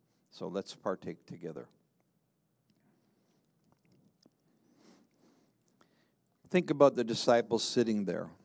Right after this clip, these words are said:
They're hearing what he's saying now, and they're able to put the messages together. They're able now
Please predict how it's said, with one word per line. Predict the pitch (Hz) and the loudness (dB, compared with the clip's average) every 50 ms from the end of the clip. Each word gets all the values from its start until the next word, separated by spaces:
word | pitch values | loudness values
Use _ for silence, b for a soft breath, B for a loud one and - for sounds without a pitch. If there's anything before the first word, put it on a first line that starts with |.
| b b b b b b b b b b b b b b b b b _ _ _ _ _ _ _ _ _ _ _ _ _ _ _ | b b b b b b b b b b b b b b b b b _ _ _ _ _ _ _ _ _ _ _ _ _ _ _
They're | - 147 104 | -6 -4 -4
hearing | 95 - - 156 156 156 147 131 127 117 | -4 -2 0 2 4 4 4 4 4 4
what | 117 117 110 | 4 4 4
he's | 113 113 101 - | 2 0 -2 -2
saying | - - - 120 113 113 110 104 95 90 | -2 0 0 2 2 2 2 0 -2 -4
now, | 90 85 85 82 80 - - - _ _ _ _ _ _ | -4 -4 -4 -4 -4 -4 -6 -10 _ _ _ _ _ _
and | - 101 101 98 | -8 -6 -4 -2
they're | 104 107 - | -4 -4 -2
able | 107 110 110 101 113 113 | -4 -4 -2 -2 -4 -6
to | 110 - 113 | -6 -8 -14
put | - - - - 127 120 123 - - _ - 156 - - _ _ _ _ _ _ _ _ _ _ - | -14 -14 -10 -4 -4 -4 -4 -4 -10 _ -14 -14 -14 -14 _ _ _ _ _ _ _ _ _ _ -14
the | - 90 | -12 -8
messages | 95 101 107 110 110 - 117 104 90 - 107 95 92 85 - - - - _ _ _ _ _ | -4 -4 -2 -2 -2 -4 -6 -8 -8 -8 -8 -6 -6 -6 -8 -12 -14 -14 _ _ _ _ _
together. | - - 90 85 90 82 78 78 78 78 - - _ _ _ _ _ _ _ _ | -14 -14 -8 -6 -4 -4 -4 -4 -8 -10 -12 -16 _ _ _ _ _ _ _ _
They're | - 85 80 85 | -14 -14 -8 -4
able | 104 117 117 120 117 | -4 0 0 0 0
now | 113 110 107 107 107 107 101 101 92 | 0 0 0 0 0 0 -2 -4 -10